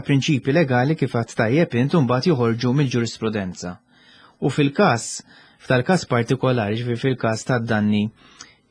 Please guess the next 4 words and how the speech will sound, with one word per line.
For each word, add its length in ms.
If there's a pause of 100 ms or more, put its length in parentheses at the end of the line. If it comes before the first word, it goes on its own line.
kemm 460
għal 480 (1200)
injuries 640
kif 160